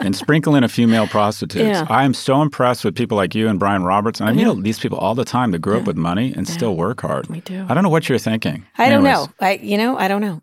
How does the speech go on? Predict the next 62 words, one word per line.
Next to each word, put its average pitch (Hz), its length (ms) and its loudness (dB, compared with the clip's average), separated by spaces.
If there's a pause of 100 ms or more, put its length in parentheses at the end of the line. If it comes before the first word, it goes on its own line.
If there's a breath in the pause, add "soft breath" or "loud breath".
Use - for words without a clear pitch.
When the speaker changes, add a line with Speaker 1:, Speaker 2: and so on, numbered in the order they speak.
Speaker 2:
'Cause 165 180 -2
my 170 140 0
mother 185 240 -2
didn't 156 140 -4
impress 143 320 -6
us. 147 240 -8
Speaker 1:
I - 20 -2
don't 117 80 0
know - 80 2
what - 140 0
Speaker 2:
And, - 120 -4
Speaker 1:
you're 139 100 -2
Speaker 2:
uh, 143 100 0
Speaker 1:
thinking. - 280 -4
Speaker 2:
and, 147 280 -4
uh, - 100 -2
my 151 140 -4
brother 170 360 0
is, 143 220 -8 (100)
uh, 170 40 -10 (340)
are 151 160 -2
also 170 340 -2
very 143 360 -6
hard 143 220 -6
workers. 147 180 -4
Speaker 1:
Yeah, 240 100 0
your 143 160 2
brother's 170 400 2
a 131 60 2
baller, 117 400 2
too. 190 100 2
Speaker 2:
Both 185 140 6
of 185 60 0
them, - 260 -2
Speaker 1:
And 147 200 0 (140)
your 160 80 4
Speaker 2:
actually. - 0 -
Speaker 1:
other 220 240 4
brother, 117 420 2
Speaker 2:
He 185 60 2
is. 180 160 2
Speaker 1:
the 120 80 0
coal 175 320 0
guy. 175 240 2
Speaker 2:
Yeah, 185 140 2
he 175 160 -4
is. - 260 -8
He's - 220 -10
really 180 320 0
Speaker 1:
Yeah. 202 140 -2
Speaker 2:
is. 151 100 -10
They're 170 200 -4
hard 190 280 -4
workers 208 280 -6
workers. - 140 -10
And 226 120 -8
my 285 140 -2
kids - 320 -10
are 214 40 -4
hard 180 200 -2
workers. 185 360 -8
Louis, 311 280 -6